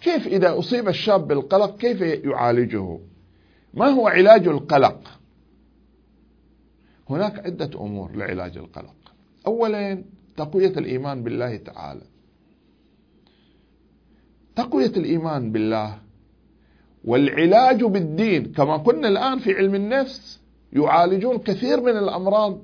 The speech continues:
بالدين، العلاج بالدين علاج فعال جدًا،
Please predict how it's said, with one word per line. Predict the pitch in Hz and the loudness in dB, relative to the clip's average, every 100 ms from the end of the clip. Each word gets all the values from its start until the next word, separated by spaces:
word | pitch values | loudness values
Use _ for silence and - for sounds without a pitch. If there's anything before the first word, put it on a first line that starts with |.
| - | -14
بالدين، | 120 135 113 151 165 87 - - _ _ _ _ - | -6 -6 -4 -2 -2 -2 -10 -20 _ _ _ _ -6
العلاج | 107 104 143 185 | -2 2 2 2
بالدين | 147 147 147 190 | 0 -2 0 0
علاج | 156 143 190 | 2 2 2
فعال | 196 147 - 185 233 180 | 2 -6 -4 -4 -4 -6
جدًا، | 180 170 151 107 | -8 -6 -4 -4